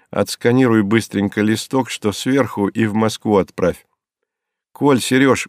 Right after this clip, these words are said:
быстро вниз, я мясо купила, шашлык делать будем. Пакет на крыльце валяется тяжелый, а там собаки. Кстати, дуйте быстрее, а то и правда сожрут. Иван,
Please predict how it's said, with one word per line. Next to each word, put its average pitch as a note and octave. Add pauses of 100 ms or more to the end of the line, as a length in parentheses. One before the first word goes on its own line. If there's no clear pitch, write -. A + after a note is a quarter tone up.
быстро B2
вниз, C3+
я A2
мясо C3
купила, G2
шашлык A2
делать G2
будем. F#2
Пакет A2+
на G#2
крыльце G#2+
валяется G#2
тяжелый, G2
а F#2
там G2+
собаки. F2+ (460)
Кстати, B2
дуйте C#3
быстрее, C3
а G2+
то C3+
и C#3
правда C3
сожрут. G#2+ (640)
Иван, E3+